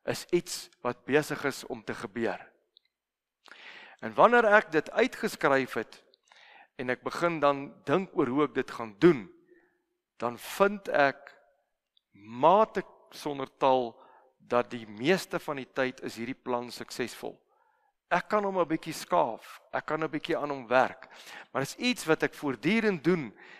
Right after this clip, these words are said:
en dit help my om te weet wat gaan ek uitgee, wat gaan dit vir my doen, en dit dra my baie keer deur die krisisse,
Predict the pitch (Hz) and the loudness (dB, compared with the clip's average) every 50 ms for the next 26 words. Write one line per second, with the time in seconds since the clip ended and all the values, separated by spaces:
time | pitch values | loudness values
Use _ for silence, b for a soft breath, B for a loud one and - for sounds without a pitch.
0 | B B B - 123 107 - 151 208 208 - 120 113 123 151 190 208 196 - - | B B B -12 -8 2 6 8 8 8 6 2 4 8 8 8 8 8 4 0
1 | 135 127 127 127 120 117 - b b b b b b b b _ - 147 135 135 | 0 0 0 0 -2 -6 -12 b b b b b b b b _ -8 -6 -4 -4
2 | 139 139 135 - _ _ - - - - - 143 208 233 226 - 160 156 - - | -6 -8 -10 -14 _ _ -12 -12 -8 -4 2 6 6 6 6 6 0 0 0 0
3 | - 165 156 135 - - - - 226 247 - - - - 269 320 339 294 - b | -6 -4 -4 -6 -8 -8 -4 -4 -4 -4 -4 -8 -4 -2 0 0 0 -2 -4 b
4 | b b b b b b b b b b 104 - - - 147 208 - - - 247 | b b b b b b b b b b -20 -4 2 6 6 6 6 4 0 -2
5 | 233 202 170 - - - 160 139 131 127 - - 233 269 285 269 269 226 B B | 0 0 -2 -4 -4 -8 -6 -4 -4 -6 -4 0 0 0 0 0 -4 -8 B B
6 | B B B B B B - 143 123 107 135 175 185 - - - 123 113 120 156 | B B B B B B -14 -12 -2 2 4 4 4 4 -2 -4 0 4 6 6
7 | 196 208 202 165 131 120 117 117 117 - - _ - 101 151 214 247 240 - - | 8 6 4 2 -2 -8 -8 -8 -10 -12 -12 _ -2 0 2 2 2 2 0 -2
8 | - 190 180 165 156 135 - B B B B B B B _ - 131 147 147 139 | 0 2 4 4 4 2 -2 B B B B B B B _ 0 4 4 4 4
9 | 135 - - - 254 240 - - 214 156 - 160 156 156 | 0 -4 -2 0 0 0 0 -2 -6 -4 0 2 2 2